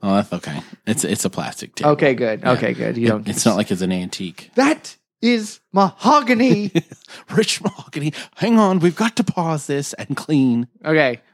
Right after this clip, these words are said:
Speaker 2: Well, we'll clean that up later. <laughs>
Speaker 1: Mm-hmm. That's what, that's what she always says.
Speaker 2: Uh, where were we? Goku uses his head, does nothing.
Speaker 1: Right. So Botamo, he, Goku, then he just trips him.
Speaker 2: Yeah, he grabs his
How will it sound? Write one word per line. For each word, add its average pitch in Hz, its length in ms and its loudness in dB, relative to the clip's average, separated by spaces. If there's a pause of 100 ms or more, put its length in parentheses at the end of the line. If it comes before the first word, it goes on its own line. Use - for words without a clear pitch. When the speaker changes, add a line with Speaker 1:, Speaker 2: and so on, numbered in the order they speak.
(120)
Speaker 2:
Well, 127 180 -4
we'll 143 140 -6
clean 165 240 -2
that 147 160 2
up 143 160 0
later. 135 260 0
<laughs> - 80 -4
Speaker 1:
Mm-hmm. 113 640 0
That's 95 260 -8
what, 90 200 -10
that's 101 180 -10
what 190 120 -8
she 95 140 -8
always 92 280 -10
says. 92 320 -10 (240)
Speaker 2:
Uh, 139 400 -2
where 160 340 -6
were 208 220 -6
we? 208 260 -10 (480)
Goku 165 600 0
uses 151 380 0
his 143 140 0
head, 143 320 4
does 139 220 2
nothing. 131 460 -4
Speaker 1:
Right. 117 240 0
So 120 100 0
Botamo, 110 800 0 (300)
he, - 240 -8 (600)
Goku, 135 460 0
then 117 240 2
he 110 180 -2
just 113 220 -8
trips 190 240 -2
him. 156 260 -14
Speaker 2:
Yeah, 180 100 -2
he 156 100 2
grabs 156 320 2
his 147 280 -12